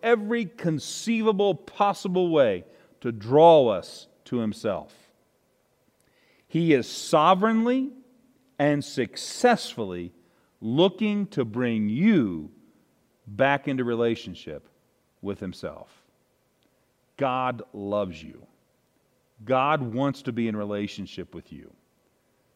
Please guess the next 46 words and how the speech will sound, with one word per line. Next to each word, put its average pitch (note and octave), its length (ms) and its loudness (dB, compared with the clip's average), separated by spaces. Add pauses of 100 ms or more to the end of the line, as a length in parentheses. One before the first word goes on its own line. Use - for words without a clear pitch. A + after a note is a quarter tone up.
(260)
God C#3 340 0
wants B2+ 420 -4
to C#3+ 100 -6
be B2+ 140 -2
a B2 60 0
part A#2+ 320 -2
of G#2 100 -6
your G#2+ 100 -4
life F#2 400 -6
when A2 200 -4
you A2 120 -2
rise D#3+ 680 -2
during G#2+ 340 -8
the F#2 80 -10
day C#3 480 -4 (600)
and G2 140 -10
when G#2 120 -4
you G#2+ 140 -2
lay A2 160 -2
your G#2+ 160 -4
head G#2+ 200 -6
down F#2+ 240 -8
to F#2 80 -12
go F2+ 160 -10
to F2 80 -14
sleep. D#2 400 -16 (880)
It G2 100 -8
is G2+ 160 -10
God C3+ 540 0
who A2 160 -6
watches G#2+ 500 -4
over G2+ 320 -4
us D2+ 160 -14
as E2 200 -14
we E2+ 100 -14
slumber. E2 480 -18 (640)
It C3+ 160 -2
is A#2 160 -6
God D#3+ 440 4
who C#3 160 -2
works D3 440 -2
with B2+ 100 -8
the A#2 80 -4
brokenness D3+ 600 0
of A#2+ 100 -6
creation, E3+ 680 -4